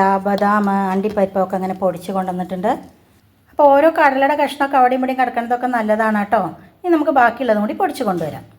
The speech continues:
ഞാൻ എള്ളും അവലും കൂടി അതേ ജാറിലേക്ക് തന്നെ ഇട്ട് കൊടുത്തിട്ടുണ്ട്. അടിയിലാണ് എള്ള് ഇട്ടിരിക്കുന്നത് കേട്ടോ. ഇതൊന്ന്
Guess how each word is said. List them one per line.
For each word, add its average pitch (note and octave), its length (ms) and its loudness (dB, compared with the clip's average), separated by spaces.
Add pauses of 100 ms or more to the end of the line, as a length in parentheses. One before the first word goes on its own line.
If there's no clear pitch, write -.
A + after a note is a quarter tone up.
(1000)
ഞാൻ E4+ 120 4 (180)
എള്ളും C#4 300 4 (100)
അവലും A#3 300 0
കൂടി A#3 160 0 (380)
അതേ G#3+ 240 -2
ജാറിലേക്ക് F#3+ 460 0
തന്നെ G3 140 -4
ഇട്ട് - 100 -10
കൊടുത്തിട്ടുണ്ട്. F#3+ 420 -6
അടിയിലാണ് G3 540 -4
എള്ള് F3 160 -6
ഇട്ടിരിക്കുന്നത് E3 420 -6
കേട്ടോ. E3 180 -6 (680)
ഇതൊന്ന് D4+ 260 4